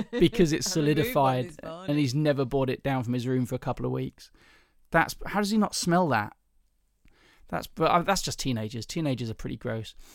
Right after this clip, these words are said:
Speaker 1: I wasn't gross as a teenager 'cause I was at a military boarding school and you weren't allowed to be gross.
Speaker 2: Ooh.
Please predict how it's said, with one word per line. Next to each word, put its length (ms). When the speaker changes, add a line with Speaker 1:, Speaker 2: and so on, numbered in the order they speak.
Speaker 1:
I 140
wasn't 260
gross 300
as 60
a 40
teenager 460
'cause 180
I 100
was 180
at 180
a 80
military 380
boarding 240
school 200
and 60
you 80
weren't 180
allowed 220
to 60
be 80
gross. 360
Speaker 2:
Ooh. 1200